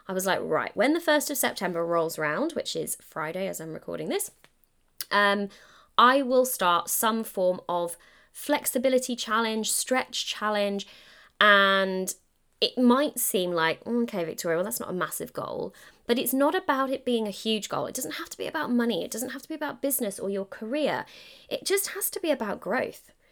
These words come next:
and has to be about something you want. I want to try that. I want to challenge myself in terms of the consistency. For some people, it might be a running challenge. It might be a reading challenge.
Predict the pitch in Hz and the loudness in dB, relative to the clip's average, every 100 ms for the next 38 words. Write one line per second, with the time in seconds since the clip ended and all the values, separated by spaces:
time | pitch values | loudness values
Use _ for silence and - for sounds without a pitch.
0 | - - - 247 294 320 - 294 277 254 | -20 -4 0 2 0 -6 -8 -4 -2 0
1 | 233 214 220 - - - 247 240 - 226 | 0 0 -2 -4 -4 0 0 0 -4 -4
2 | 208 180 196 180 - - - - _ _ | -4 -4 -6 -4 -6 -6 -10 -16 _ _
3 | _ _ - - 302 339 - - - 226 | _ _ -6 2 4 4 0 -2 -2 -2
4 | 202 180 135 - 233 262 277 269 - - | -2 -2 -6 -2 -2 0 -2 -2 -4 -2
5 | 247 233 226 226 - _ - - 247 277 | 0 0 -2 -4 -8 _ -6 -2 0 2
6 | 254 240 202 196 180 170 170 - 202 - | 0 -2 -4 -2 0 0 -2 -6 -8 -4
7 | 214 208 202 190 - _ 208 220 202 302 | -2 -2 -2 -2 -6 _ -6 -4 -2 -2
8 | - - - - - _ - - - - | -2 -4 -8 -8 -12 _ -20 -20 -20 -8
9 | 247 320 339 269 247 220 196 - 240 240 | -2 0 0 0 -2 0 0 2 2 4
10 | 302 262 220 165 165 147 - 190 240 247 | 4 4 2 -2 -4 -4 -4 -4 0 0
11 | 240 311 320 262 202 - 160 139 131 - | 0 -2 0 0 -2 -4 -4 -4 -6 -10